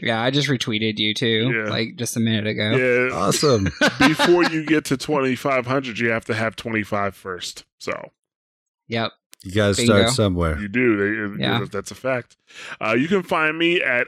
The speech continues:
Speaker 2: underscore Jah underscore. That's underscore J A A underscore. Uh, we encourage everybody to reach out to us and, you know, contact us with your comments and your questions.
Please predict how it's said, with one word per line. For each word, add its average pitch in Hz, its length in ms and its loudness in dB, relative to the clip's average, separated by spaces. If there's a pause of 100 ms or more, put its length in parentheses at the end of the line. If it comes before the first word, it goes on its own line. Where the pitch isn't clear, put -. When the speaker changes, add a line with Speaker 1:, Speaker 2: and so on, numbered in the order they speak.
(120)
Speaker 2:
underscore 156 640 0
Jah 127 480 0
underscore. 139 420 -2
That's 131 160 2
underscore 127 720 2 (400)
J 143 400 0
A 120 520 2
A 107 40 -6
underscore. 139 680 -2 (380)
Uh, 110 220 -4
we 156 100 0
encourage 202 340 0
everybody 196 280 2
to - 60 2
reach 160 260 0
out 170 160 0
to 175 140 0
us 175 240 2
and, 117 260 -4
you 120 100 -4
know, 110 120 -2
contact 143 480 -2
us 143 140 -6
with 131 100 -10
your 101 120 -4
comments 127 540 -4
and 110 100 -4
your 98 100 -4
questions. 131 800 -4